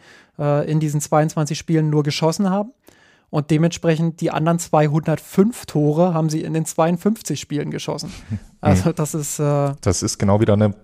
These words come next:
Speaker 2: was du vorhin gesagt hast.
Speaker 1: Ja.
Speaker 2: Konstanz ist da der rote Faden. Die Ausschläge sind zu hoch in alle Richtungen. Und, äh, das muss er, der muss ja konstanter auf ein gut, konstant auf sehr gut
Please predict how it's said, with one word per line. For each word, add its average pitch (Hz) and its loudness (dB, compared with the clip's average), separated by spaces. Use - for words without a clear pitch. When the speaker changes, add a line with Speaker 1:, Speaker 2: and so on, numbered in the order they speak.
Speaker 2:
was - -4
du - -8
vorhin 95 0
gesagt 95 -2
hast. - -4
Speaker 1:
Ja. - -20
Speaker 2:
Konstanz 92 0
ist - -6
da 101 4
der 92 2
rote 95 -2
Faden. 95 2
Die 82 0
Ausschläge 104 2
sind 95 -4
zu 90 0
hoch 87 2
in - -2
alle 98 2
Richtungen. 92 0
Und, 85 -4
äh, 85 0
das - -4
muss 95 0
er, 95 2
der - -6
muss 95 0
ja 104 0
konstanter 101 -2
auf 92 0
ein 87 -4
gut, 123 -2
konstant 110 0
auf 95 -2
sehr 98 4
gut 131 -2